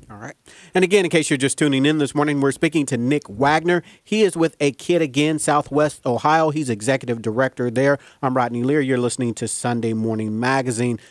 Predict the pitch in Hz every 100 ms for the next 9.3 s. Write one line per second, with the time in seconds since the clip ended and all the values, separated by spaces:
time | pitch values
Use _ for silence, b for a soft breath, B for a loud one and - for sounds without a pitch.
0 | B B 156 156 135 139 160 165 190 170
1 | 151 139 127 123 - 120 - - - 151
2 | 127 101 98 - b b b 139 143 139
3 | 120 - - 160 262 262 175 113 _ -
4 | 170 160 139 135 135 131 139 120 143 202
5 | 180 170 139 - 143 131 - 120 - b
6 | b - 113 - 139 131 107 - 110 98
7 | b b 135 180 156 135 262 233 196 170
8 | 143 160 151 156 147 135 151 - 147 143
9 | 143 135 -